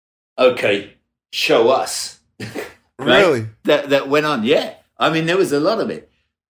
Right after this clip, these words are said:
Speaker 1: But the band could play. The band was authentic. We, we weren't trying to be anything else other than Average White Band and play soul music. We love soul music.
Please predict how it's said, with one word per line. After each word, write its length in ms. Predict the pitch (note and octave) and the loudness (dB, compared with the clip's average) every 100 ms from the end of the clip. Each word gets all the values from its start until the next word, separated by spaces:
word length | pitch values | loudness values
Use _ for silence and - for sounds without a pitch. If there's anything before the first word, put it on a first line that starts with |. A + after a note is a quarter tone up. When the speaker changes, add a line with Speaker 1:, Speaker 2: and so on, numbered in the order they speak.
| - | -2
Speaker 1:
But 160 | D#3+ | -2
the 80 | D3+ | -2
band 560 | C#3+ G#3+ A#3 A2+ A2 - _ _ | 0 2 2 -2 -6 -10 _ _
could 160 | - F3 | 0 2
play. 380 | A#3 C4 - _ _ _ _ _ _ | 2 -2 -10 _ _ _ _ _ _
The 80 | C#3+ | -6
band 260 | C#3 G3+ A3+ | 0 0 2
was 140 | D#3 D3+ | 0 0
authentic. 600 | C#3+ A3+ G3+ - - _ _ _ - - - | 0 0 -2 -6 -10 _ _ _ -20 -20 -8
We, 240 | C3 G#3+ F3+ - | -2 -2 -4 -6
we 160 | G3+ | -6
weren't 280 | A#3 A3 A3 | 0 0 0
trying 200 | F3+ F3+ | 0 0
to 40 | D3+ | 0
be 220 | D#3 D#3 | 0 0
anything 340 | D3+ D3 D3 D3 | 0 -2 -4 -2
else 240 | C#3+ A#2+ | -2 0
other 220 | C#3 B2 | -2 0
than 160 | A#2 A#2+ | -2 -2
Average 320 | A#2+ G#2+ G2+ | -2 -2 -4
White 240 | B2+ B2+ G2+ | -2 -2 -4
Band 200 | F#2 F#2 | -6 -6
and 80 | E2+ | -6
play 140 | G#2 | -4
soul 220 | G2 G#2 G2+ | -4 -4 -4
music. 320 | E2+ F2 F2 | -6 -8 -8
We 80 | B2 | -4
love 320 | G#2+ A2+ A2 | 2 2 2
soul 220 | - G#2 | 0 -4
music. 340 | F#2 D2 - | -4 -10 -14